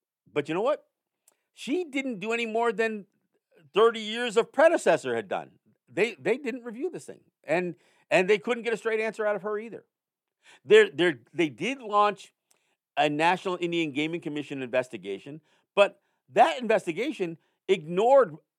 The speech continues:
much of what the Seneca Nation was asking the Interior Department to do, which was to review the compact, now that it had been changed. And keep in mind, what they were gonna have to review was that th-,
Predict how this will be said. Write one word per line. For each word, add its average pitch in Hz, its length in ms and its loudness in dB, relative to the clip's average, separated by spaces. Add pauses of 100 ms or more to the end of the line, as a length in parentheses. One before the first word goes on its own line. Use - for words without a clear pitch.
(220)
much 196 380 0
of 196 100 -2
what 160 160 -2
the 170 60 -12
Seneca 170 320 -2
Nation 160 260 -4
was 147 140 -6
asking 147 560 -4
the 139 120 -12
Interior 151 240 -8
Department 170 340 -4
to 180 60 -2
do, 269 200 -12
which 95 240 -16
was 131 180 -8
to 143 80 -12
review 123 380 -12
the 185 80 -8
compact, 110 600 -10 (720)
now 147 240 4
that 143 140 0
it 127 40 -6
had 123 120 -10
been 127 100 -12
changed. 98 460 -16 (560)
And 214 140 0
keep 349 140 4
in 311 80 -6
mind, 190 280 0 (840)
what 233 180 -2
they 277 80 0
were 269 100 0
gonna 285 160 -2
have 269 120 -2
to 240 80 -10
review 208 420 0
was 160 320 0 (600)
that 202 280 0
th-, 202 120 -4